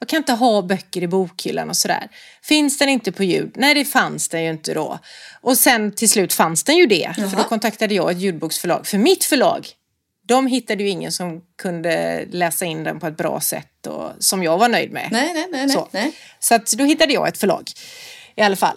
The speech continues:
Speaker 1: Och så kom den ut som ljud och det var ju jättemånga som blev glada då, som tyckte att fan vad bra. Och sen är det ju många nu, det är ju också intressant,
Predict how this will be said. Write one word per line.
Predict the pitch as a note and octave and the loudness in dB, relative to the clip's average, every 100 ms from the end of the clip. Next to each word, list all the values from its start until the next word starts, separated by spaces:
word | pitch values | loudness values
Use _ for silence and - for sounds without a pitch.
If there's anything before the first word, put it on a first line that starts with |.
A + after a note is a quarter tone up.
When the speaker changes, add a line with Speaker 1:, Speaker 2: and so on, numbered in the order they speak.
| - | 0
Speaker 1:
Och | C4+ C4 | 2 4
så | C4+ A#3+ | 4 4
kom | B3 G#3 | 4 2
den | G3 | 2
ut | F3 F3+ | 0 0
som | E3 | 0
ljud | E3+ F4 F4 D4+ - | 4 6 6 4 2
och | A#3+ G#3 - | 2 2 0
det | |
var | F#3+ | 0
ju | G3 | 2
jättemånga | B3+ - E3 E3 | 2 0 -4 -2
som | A#3 E4 | 0 4
blev | B3+ | 4
glada | G#3 F#3 D#3 D#3+ | 4 4 4 2
då, | D3+ E3 | 2 0
som | G3 F3 F3 | 0 -4 -6
tyckte | G3+ - E3 | -8 -4 -4
att | - | -4
fan | - - C#4+ A#3+ | -4 0 2 4
vad | G#3+ | 2
bra. | G3+ A#3+ B3 - | 2 4 4 2
Och | A3 | 2
sen | - E3 D#3 | 2 2 0
är | |
det | A#3 | 2
ju | F#4 A#4+ | 4 4
många | D#4 A3+ | 4 6
nu, | G#3 D#3+ E3 _ _ _ _ _ | 4 4 0 _ _ _ _ _
det | - | 2
är | G#4+ A4+ | 6 6
ju | F#4 | 6
också | - A#3+ | 4 0
intressant, | G3+ G3+ - E3+ - - | 0 2 0 0 -4 -18